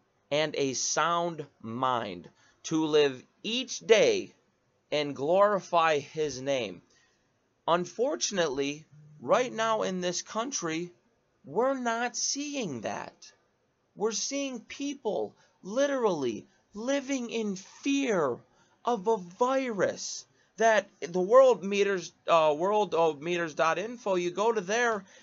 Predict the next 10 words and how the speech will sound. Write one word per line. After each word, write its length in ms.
you'll 180
see 560
that 140
the 100
cases 720
that 180
are 220
out 380
there, 320
ninety-nine, 2000